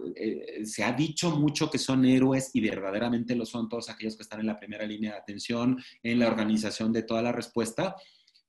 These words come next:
pero una cosa es que actúen como héroes y otra que sean héroes. Superman venía de otro planeta y por eso tenía poderes especiales.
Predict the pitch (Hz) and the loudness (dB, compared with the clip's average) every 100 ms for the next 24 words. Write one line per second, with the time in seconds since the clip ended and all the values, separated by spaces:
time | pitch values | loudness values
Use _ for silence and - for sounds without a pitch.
0 | _ - 117 110 107 104 101 101 101 101 | _ 4 6 8 6 6 6 4 4 2
1 | 110 123 120 139 131 110 107 - 117 113 | 4 4 4 2 2 2 0 0 0 2
2 | 131 123 98 - 92 95 113 110 113 220 | 4 6 4 -2 -2 0 2 4 4 4
3 | 220 - _ _ _ 110 110 107 104 170 | 0 -4 _ _ _ 2 6 6 4 2
4 | 185 - - - - 80 85 160 262 208 | 0 -2 -4 -4 -4 -4 0 2 2 0
5 | - - - _ _ _ _ _ _ - | -2 -6 -14 _ _ _ _ _ _ -4
6 | 101 90 90 101 165 220 202 170 135 117 | 0 0 0 2 4 4 4 4 4 2
7 | - 101 92 85 110 214 220 156 107 101 | 0 -4 -2 0 0 0 0 -2 -2 -4
8 | 98 120 120 101 104 104 101 95 95 90 | -4 -6 -6 -6 -6 -4 -4 -4 -6 -10
9 | - 87 - 156 208 120 - | -12 -10 -4 -4 -4 -6 -10